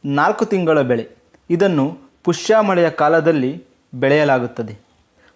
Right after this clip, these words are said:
ಗೋಧಿಯನ್ನು ಕೂಡ ಕರ್ನಾಟಕದ ಕೆಲವು ಭಾಗಗಳಲ್ಲಿ ಬೆಳೆಯಲಾಗುತ್ತದೆ. ಮಳೆಯಾಶ್ರಿತದಲ್ಲಿ ಬೆಳೆಯುವ ದ್ವಿದಳ ಧಾನ್ಯ ಬೆಳೆಗಳು. ತೊಗರಿ, ಇದು ಉತ್ತರ ಕರ್ನಾಟಕ ಭಾಗದಲ್ಲಿ ಬೆಳೆಯುವ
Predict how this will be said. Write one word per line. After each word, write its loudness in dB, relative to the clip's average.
ಗೋಧಿಯನ್ನು 2
ಕೂಡ 2
ಕರ್ನಾಟಕದ -2
ಕೆಲವು 0
ಭಾಗಗಳಲ್ಲಿ 0
ಬೆಳೆಯಲಾಗುತ್ತದೆ. 0
ಮಳೆಯಾಶ್ರಿತದಲ್ಲಿ 2
ಬೆಳೆಯುವ -2
ದ್ವಿದಳ 4
ಧಾನ್ಯ 0
ಬೆಳೆಗಳು. -2
ತೊಗರಿ, 0
ಇದು 2
ಉತ್ತರ 0
ಕರ್ನಾಟಕ 0
ಭಾಗದಲ್ಲಿ 0
ಬೆಳೆಯುವ 2